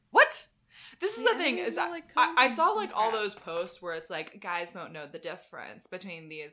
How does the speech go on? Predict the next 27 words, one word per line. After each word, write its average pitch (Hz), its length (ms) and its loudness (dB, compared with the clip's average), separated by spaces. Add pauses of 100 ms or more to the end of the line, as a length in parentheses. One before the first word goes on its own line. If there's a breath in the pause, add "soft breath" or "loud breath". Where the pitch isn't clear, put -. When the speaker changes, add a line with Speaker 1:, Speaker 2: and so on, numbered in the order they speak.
(140)
Speaker 1:
two 151 280 -10 (580)
colors," 131 680 -10
and 160 80 -16
it's 160 180 -14
like, 170 260 -4 (340 soft breath)
well, 226 80 -2
they're 220 100 4
two 269 180 -4
different 202 260 -10
co-, 269 100 -4 (140)
for 330 80 -8
the 339 100 -10
most 415 320 0
part, 320 120 2
I 233 100 0
feel 233 160 -2
like 196 260 0
everyone, 208 400 -4
if 175 100 -14
you 190 60 -14
just, 190 180 -10
like, 175 240 -6
take 180 260 -10
a 165 40 -10
second 151 500 -8
to 151 100 -16
look, 131 600 -12